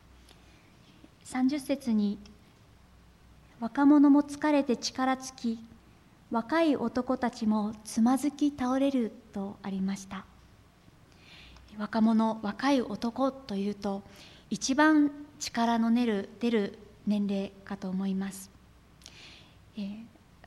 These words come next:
明日は成人式ですけれども、えー、まあ、その十九歳、二十歳の若い方を見ると、ああ、希望を感じるなと、若さがあっていいなと思うことがあるかもしれません。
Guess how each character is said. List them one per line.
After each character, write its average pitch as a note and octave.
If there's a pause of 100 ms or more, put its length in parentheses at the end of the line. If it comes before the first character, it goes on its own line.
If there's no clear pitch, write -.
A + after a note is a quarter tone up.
(580)
明 G3+ (100)
日 G#3
は G3
成 G#3+
人 G#3
式 -
で F#3
す -
け G3+
れ F#3+
ど F#3
も、 F#3 (640)
え G#3+
ー、 G3+ (320)
ま -
あ、 -
そ G3+
の F#3 (520)
十 G3+
九 G3
歳、 F#3
二 G#3+
十 A3
歳 G#3
の F#3 (320)
若 A#3+
い B3+
方 A3+
を G#3
見 A3+
る C4
と、 G3+ (600)
あ G3+
あ、 G3
希 G3+
望 G#3+
を G#3+
感 A3+
じ A#3+
る B3
な C4
と、 C4 (840)
若 A3
さ A3
が G#3
あ -
っ A3+
て G#3
い A#3+
い B3
な A#3+
と G3
思 F#3+
う F#3
こ G3+
と A3+
が G#3
あ G3
る F#3
か G3+
も F#3+
し F#3
れ F#3+
ま F#3+
せ -
ん。 G3+